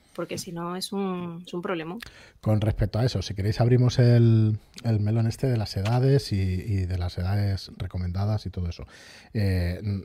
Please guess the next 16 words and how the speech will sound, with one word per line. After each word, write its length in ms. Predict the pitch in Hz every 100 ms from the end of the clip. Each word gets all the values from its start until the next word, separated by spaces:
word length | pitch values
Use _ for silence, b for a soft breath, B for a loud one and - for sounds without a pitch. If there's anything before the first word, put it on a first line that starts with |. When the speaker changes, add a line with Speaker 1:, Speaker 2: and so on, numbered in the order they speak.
| -
Speaker 2:
nosotros 420 | 104 95 107 110
en 100 | 113
quince 260 | 113 - 117
días 260 | 120 104
haremos, 720 | - 95 104 110 107 107 - -
sacaremos 540 | - 101 107 107 110
Starport, 560 | - - 123 120 131 143
eh, 280 | 117 95 92
la 120 | 92
preventa 360 | - 95 98 104
del 100 | 95
juego 280 | - 98
de 100 | 98
rol 220 | 95 98 95
de 100 | 95 98 B B B
infantil. 600 | 120 107 - 98 98 139